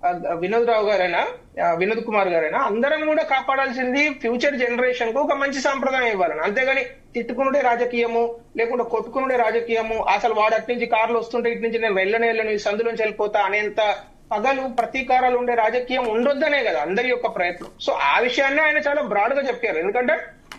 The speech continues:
గత వారం పది రోజులుగా ఒక చర్చ నడుస్తున్నది తెలంగాణ సమాజంలో. ఆ చర్చ మీ అందరికీ తెలుసు, నేను మళ్ళీ దాని గురించి చెప్పను. ఆ చర్చ ఏంది? అసలు ప్రజా సమస్యలు, ఆ, ఆ, గత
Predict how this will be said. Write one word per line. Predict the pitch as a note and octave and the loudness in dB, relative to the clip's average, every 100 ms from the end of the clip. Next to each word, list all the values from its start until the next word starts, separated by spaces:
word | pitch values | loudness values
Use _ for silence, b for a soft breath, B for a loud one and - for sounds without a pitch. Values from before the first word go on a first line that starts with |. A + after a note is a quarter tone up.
| F#3 | -4
గత | G3+ | 0
వారం | A#3 A3 B3+ C4+ | 2 2 2 0
పది | C4 B3 | -2 0
రోజులుగా | A#3 A#3+ A#3 A#3 | 0 0 0 0
ఒక | C4+ A#3 A3+ | 0 0 -2
చర్చ | A3 G#3+ C4+ | -4 -4 0
నడుస్తున్నది | A#3 G3+ - G3 E3+ D#3 | 0 -2 -2 -2 0 -2
తెలంగాణ | - - G3 G#3+ A3 | -4 -2 -2 0 -2
సమాజంలో. | G3 F3+ F3 E3 D#3+ D3 C#3+ - | 0 -2 0 -2 -2 -4 -4 0
ఆ | G3+ A#3+ A3 | 2 2 0
చర్చ | G#3+ C4 | 0 0
మీ | A3 | 2
అందరికీ | E3+ F#3+ A3+ | 0 0 -2
తెలుసు, | F#3 F3+ F#3 F3+ | -4 -6 -4 -4
నేను | E3 | -2
మళ్ళీ | D#3 G3+ | 0 0
దాని | G3 F#3+ | 0 0
గురించి | F#3 G3 - | 0 -2 -6
చెప్పను. | - G3 - - - - - | -2 -2 -4 -12 -20 -16 -2
ఆ | A3 A#3 | 0 0
చర్చ | B3 B3 | -2 2
ఏంది? | D4 C#4+ C#4 C4+ - - G3+ | 2 2 -2 -4 -12 -8 -4
అసలు | G#3 B3 | 0 0
ప్రజా | - F#3+ C4 C4+ | 0 0 0 0
సమస్యలు, | G#3+ G#3 A#3 A3+ D#3 D3+ B3 - - - | 0 -2 -2 0 0 0 -2 -6 -10 0
ఆ, | F#3+ F#3+ F#3 - | 2 2 2 0
ఆ, | |
గత | F#3+ F3+ E3+ | 2 0 0